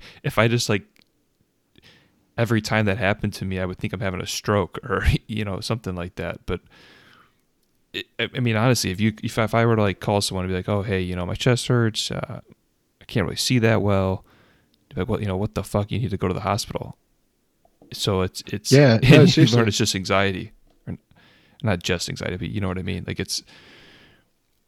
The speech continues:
Speaker 1: you, you go get checked out and you're fine. And it's like, well,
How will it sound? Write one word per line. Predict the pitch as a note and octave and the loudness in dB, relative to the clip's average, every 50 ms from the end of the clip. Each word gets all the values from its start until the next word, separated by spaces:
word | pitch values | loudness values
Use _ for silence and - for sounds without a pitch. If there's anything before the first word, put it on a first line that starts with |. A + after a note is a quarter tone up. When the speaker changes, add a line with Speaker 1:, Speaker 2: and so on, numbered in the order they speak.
| _ _ _ - | _ _ _ -18
Speaker 1:
you, | - - - A2 A2 A2 | -18 -14 -8 -4 0 0
you | A2 G#2 | 2 4
go | G#2 G2+ | 6 6
get | G2+ G#2+ - | 6 4 2
checked | - - - G2+ - - | 2 2 2 2 4 4
out | G2+ G2+ G2 F#2 | 4 4 4 4
and | F#2 | 0
you're | F#2 | -2
fine. | - - G2+ G2+ G2 F#2+ F2+ F2+ | -2 0 0 0 0 0 -2 -4
And | F2 F2+ F2+ | -6 -6 -8
it's | - - | -8 -8
like, | G#2 F2 F2+ - - | -8 -8 -10 -10 -8
well, | F#2+ G2 G2 G#2 | -8 -6 -6 -6